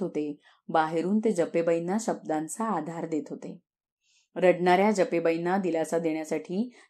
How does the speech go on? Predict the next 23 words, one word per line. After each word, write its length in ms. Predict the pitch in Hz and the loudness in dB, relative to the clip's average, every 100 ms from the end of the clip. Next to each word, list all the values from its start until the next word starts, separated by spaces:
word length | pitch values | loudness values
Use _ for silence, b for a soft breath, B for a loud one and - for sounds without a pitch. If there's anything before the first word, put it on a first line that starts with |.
| - | -2
त्यांना 200 | 185 190 | 0 2
देशपांड्यांनी 800 | 175 151 - 185 185 180 190 214 | 0 -4 -2 -2 0 0 0 0
चार 320 | - 156 151 | 0 -2 -2
सहा 280 | - 196 196 | -4 -2 -2
वेळा 180 | 170 185 - | -2 -4 -6
थोपटलं 480 | 151 - 170 165 | -8 -6 -6 -6
पण. 240 | 147 135 - _ _ _ _ _ _ _ 170 | -8 -10 -14 _ _ _ _ _ _ _ -2
जपेबाईंच्या 600 | 180 180 175 170 170 175 | 0 2 2 0 0 -2
मऊ, 440 | 175 165 160 160 | -2 -6 -6 -8
दाट 280 | 156 156 170 - | -6 -4 -4 -6
केसांचा 500 | 160 156 165 160 180 | -10 -6 -8 -4 -4
रेशीम 440 | 170 156 156 226 233 | -4 -4 -6 -2 -2
स्पर्श 440 | - 180 165 - 180 247 B B - | -2 -2 -2 0 -2 -2 B B -12
देशपांड्यांच्या 800 | 190 - - 180 175 180 180 220 | -8 -8 -2 -2 0 -2 -2 -2
मनाला 480 | 180 160 156 160 240 B B | -2 -2 -4 -4 -6 B B
सुखशीतल 720 | - - - 170 - 180 208 233 | -16 -14 -10 -8 -6 -4 -2 0
वाटला. 360 | 151 143 143 - _ _ _ _ _ _ _ - | -2 -6 -12 -12 _ _ _ _ _ _ _ 4
तापलेल्या 480 | 202 - 220 233 247 | 4 4 0 4 4
धरित्रीला 720 | 214 247 247 208 175 160 180 | 4 2 2 -2 -2 -2 -2
पहिली 440 | - 175 170 214 | -2 -2 0 0
जलधारा 540 | 180 160 160 160 170 226 | 2 0 -2 -4 -2 -2
अशीच 460 | - 165 233 233 | -4 -6 -6 -4
वाटते. 440 | 170 - - 208 | -4 -6 -12 -16